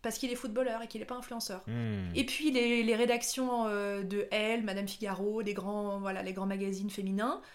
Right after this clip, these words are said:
Speaker 1: elles reçoivent les mêmes colis presse que moi, ils écrivent des articles comme ça dans des magazines qui sont vendus, et eux, jamais ils précisent que les produits leur ont été offerts, alors qu'en fait, c'est comme ça qu'ils rédigent leurs chroniques. Donc, bon, il y a des aspects qui sont déplorables,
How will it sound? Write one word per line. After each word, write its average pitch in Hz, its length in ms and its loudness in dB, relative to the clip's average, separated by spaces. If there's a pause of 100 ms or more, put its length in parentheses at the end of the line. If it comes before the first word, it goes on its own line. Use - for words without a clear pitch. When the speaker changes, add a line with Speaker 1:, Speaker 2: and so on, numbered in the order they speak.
(260)
Speaker 1:
elles 226 120 4
reçoivent 254 420 6
les 202 100 2
mêmes 285 200 4
colis 240 220 2
presse 233 320 -2
que - 120 -4
moi, 240 380 2
ils 220 120 0
écrivent 226 180 -4
des 208 140 -2
articles - 260 -8
comme 285 160 0
ça 269 220 0
dans 214 80 0
des 202 80 -2
magazines 208 320 0
qui 214 100 -4
sont 202 140 -2
vendus, 233 480 2 (120)
et 233 180 -2
eux, 302 120 0
jamais 269 440 2
ils 269 60 2
précisent 262 360 -2
que 247 80 -2
les 214 80 0
produits 233 240 -2
leur 214 120 0
ont 214 80 -2
été 208 140 -4
offerts, 254 300 0
alors 190 140 0
qu'en 208 60 -2
fait, 247 160 0
c'est 196 100 -2
comme 262 160 2
ça 254 200 2
qu'ils 208 200 -4
rédigent 196 300 -2
leurs 185 160 -2
chroniques. 190 440 -6 (720)
Donc, 320 280 2 (540)
bon, 214 260 2 (680)
il 240 40 6
y - 20 8
a 220 40 8
des 247 160 6
aspects 277 280 4
qui - 100 -4
sont 233 140 0
déplorables, 214 640 2